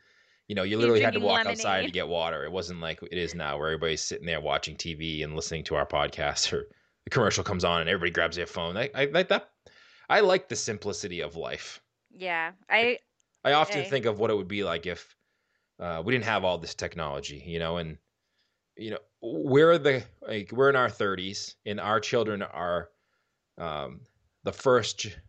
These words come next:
Speaker 1: not the first generation, but, like, we're, we're, that we know of that grow up in the technology era. Like, I can remember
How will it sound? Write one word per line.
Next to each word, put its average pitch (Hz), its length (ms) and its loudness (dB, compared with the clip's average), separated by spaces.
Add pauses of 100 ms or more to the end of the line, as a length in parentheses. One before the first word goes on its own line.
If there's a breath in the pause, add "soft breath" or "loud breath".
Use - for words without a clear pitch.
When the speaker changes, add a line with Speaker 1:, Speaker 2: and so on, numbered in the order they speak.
Speaker 1:
not 175 120 0
the 107 60 -2
first 95 300 -4
generation, 76 520 -6
but, 76 180 -2
like, 82 260 -4 (680)
we're, 113 340 2
we're, 107 260 4
that 98 240 2
we 143 200 2
know 87 260 2
of 78 240 0
that 98 160 2
grow 107 280 6
up 110 220 6
in 92 80 -4
the 85 60 -4
technology 76 760 -8
era. 64 240 -4
Like, 80 140 -2
I 131 120 6
can 139 180 0
remember 95 640 -2